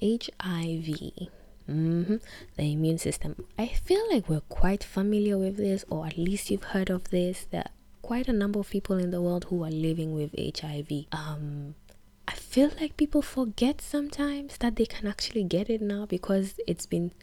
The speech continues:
something which has been talked about for so long that they actually forget that when they are having unprotected sex, H I V can be an option there. There are so many strains of it,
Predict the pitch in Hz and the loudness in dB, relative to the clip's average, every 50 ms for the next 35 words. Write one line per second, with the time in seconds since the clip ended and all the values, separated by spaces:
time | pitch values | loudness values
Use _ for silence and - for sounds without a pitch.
0 | - - - - - - 202 196 196 - 214 202 196 196 196 - - - 185 170 | -20 -20 -18 -14 -6 -4 -4 -2 -2 0 0 0 2 2 0 0 -2 -4 -4 -4
1 | 170 - 185 170 175 - - - - - 185 - - - - 180 180 180 180 - | -4 -2 -4 -4 -4 -6 -6 -6 -4 -4 -4 -6 -6 -8 -6 -6 -4 -6 -6 -6
2 | - 190 175 - - - 170 165 165 165 160 160 160 170 165 160 156 170 - - | -4 -6 -4 -4 -2 -2 0 0 0 0 -2 -4 -6 -6 -6 -8 -8 -6 -6 -6
3 | - - - 165 - - - 180 175 165 - 156 151 - - 151 147 147 - - | -6 -4 -6 -6 -6 -4 -4 -2 -2 -2 -4 -6 -6 -4 -4 -4 -4 -4 -8 -14
4 | - - - - - - - - - - - - - - - 160 156 156 156 156 | -20 -20 -20 -20 -20 -20 -20 -20 -20 -20 -20 -20 -20 -10 -6 -4 -4 -2 -2 0
5 | 160 165 160 160 160 160 160 - - 156 156 - - 160 160 151 - - 165 170 | 0 2 2 2 0 0 -2 -2 -2 -2 -2 -2 -4 -6 -6 -6 -4 -4 -4 -2
6 | 165 170 - 165 156 - - 151 - - 160 - - - 151 - - - - 147 | -4 -4 -4 -6 -4 -2 -4 -4 -4 -6 -8 -8 -6 -6 -6 -6 -6 -8 -8 -8
7 | 147 - - - - - - - 165 160 - - 175 156 - 156 151 - - 151 | -8 -8 -8 -12 -12 -12 -6 -4 -4 -2 0 0 -2 0 0 -2 -2 0 -2 -2
8 | 151 151 147 143 143 - - 151 151 - - - - 143 143 143 139 135 131 127 | 0 0 0 -2 -2 -4 -4 4 4 6 6 6 2 -2 -4 -2 -4 -4 -4 -4
9 | 127 - - - - - - - - - - - 196 - - - - - 247 254 | -8 -10 -16 -20 -20 -20 -20 -20 -20 -12 -4 -4 2 4 4 4 6 2 0 0
10 | 269 302 320 311 311 294 - - - - 170 165 165 165 165 160 143 147 143 139 | 2 0 0 0 -2 -2 -4 -6 0 0 2 2 2 0 0 -2 -2 -2 -2 -2
11 | 139 156 214 - | 0 -2 -4 -6